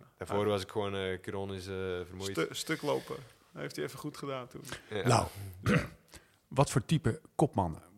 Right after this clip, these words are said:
Speaker 3: zijn er? Ken jij?
Speaker 2: Ja.
Speaker 3: Klein bruggetje, hoor. Klein bruggetje.
Speaker 2: Klein bruggetje, klein bruggetje. Nou ja, ik, ik, ik vroeg het me af naar aanleiding van, nou ja, nou ja, heel veel dingen. Maar Wouter, eh,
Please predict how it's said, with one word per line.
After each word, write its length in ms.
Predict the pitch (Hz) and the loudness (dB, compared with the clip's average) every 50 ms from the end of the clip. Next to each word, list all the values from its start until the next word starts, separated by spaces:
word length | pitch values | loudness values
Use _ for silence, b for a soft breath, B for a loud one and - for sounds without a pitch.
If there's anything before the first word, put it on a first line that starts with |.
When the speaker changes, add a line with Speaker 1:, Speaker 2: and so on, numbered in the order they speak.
| 110 _ _ _ _ _ _ _ _ _ | -20 _ _ _ _ _ _ _ _ _
Speaker 3:
zijn 340 | - 101 92 90 82 80 | -6 -2 -2 0 0 -2
er? 300 | 76 71 73 62 - - - _ - | -4 -4 -6 -6 -8 -14 -16 _ 0
Ken 220 | - 101 92 95 | 2 2 2 4
jij? 300 | 92 82 67 55 - - - _ _ - - - | 2 2 0 -2 -4 -12 -18 _ _ -10 -4 -2
Speaker 2:
Ja. 240 | 165 156 - - - - _ _ B B B B B B B B B | -2 -2 -2 -6 -16 -20 _ _ B B B B B B B B B
Speaker 3:
Klein 180 | - 101 95 90 | 2 4 4 4
bruggetje, 440 | 98 87 90 78 71 80 - - | 4 2 2 2 0 0 0 0
hoor. 100 | 92 113 120 - _ - | -2 -2 -2 -8 _ -8
Klein 160 | - - - 80 | -2 0 0 0
bruggetje. 260 | 80 73 73 156 160 | 0 2 6 8 8
Speaker 2:
Klein 140 | 170 175 165 | 8 8 8
bruggetje, 400 | 156 156 151 - 143 - - - | 6 4 4 4 0 -4 -4 0
klein 200 | 156 156 156 143 | 2 2 2 4
bruggetje. 380 | 147 143 127 131 - 117 120 | 2 -2 -4 -4 -6 -4 0
Nou 200 | - - 131 135 147 | 4 6 8 8 8
ja, 140 | 147 139 | 8 8
ik, 180 | 143 190 180 - | 6 4 2 0
ik, 300 | - 170 170 - - 156 139 - - - | 0 -2 -2 -2 -4 -6 -6 -6 -6 -6
ik 120 | - 156 - | -6 -6 -6
vroeg 160 | - 180 165 | -6 -6 -6
het 100 | 160 165 | -6 -4
me 60 | 170 160 | -4 -2
af 180 | 165 160 - | -2 -4 -4
naar 120 | - - 151 | -4 -4 -2
aanleiding 480 | - - 156 147 139 143 147 139 139 - | -2 -2 -2 -2 -2 -2 -4 -6 -8 -8
van, 260 | 139 131 123 - - | -8 -8 -8 -8 -8
nou 140 | 95 92 90 | -6 -6 -6
ja, 120 | 69 69 | -4 -6
nou 240 | 76 - - - - | -6 -8 -8 -10 -12
ja, 120 | - - - - - - - - - - - | -12 -12 -12 -12 -14 -14 -14 -14 -14 -14 -10
heel 200 | - 131 123 123 | -8 -6 -6 -6
veel 260 | - 135 139 135 131 | -4 -2 -2 -2 -2
dingen. 240 | - - 110 110 120 | -4 -6 -6 -6 -4
Maar 140 | 131 131 135 | -4 -2 2
Wouter, 540 | 139 135 147 151 - 120 117 123 - - | 4 6 6 6 4 2 -2 -2 -2 -2
eh, 60 | 90 | -4